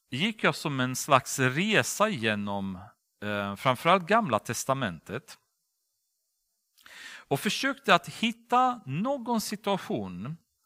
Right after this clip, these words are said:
där Gud hade uppmanat folket att alliera sig med ett annat land.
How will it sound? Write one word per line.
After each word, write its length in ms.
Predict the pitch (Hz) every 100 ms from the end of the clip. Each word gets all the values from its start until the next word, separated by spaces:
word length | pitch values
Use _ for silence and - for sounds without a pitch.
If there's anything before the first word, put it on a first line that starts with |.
| _ _ _ _ _ _ _
där 480 | 110 143 147 143 120
Gud 380 | 165 233 247 214
hade 300 | 175 139 139
uppmanat 720 | 190 190 - 131 113 113 -
folket 720 | - 208 151 101 - 95 107 -
att 320 | 131 - -
alliera 600 | 131 127 151 202 156 104
sig 480 | - 98 95 110 -
med 280 | 113 123 -
ett 220 | 120 -
annat 320 | 139 107 -
land. 440 | 127 95 69 62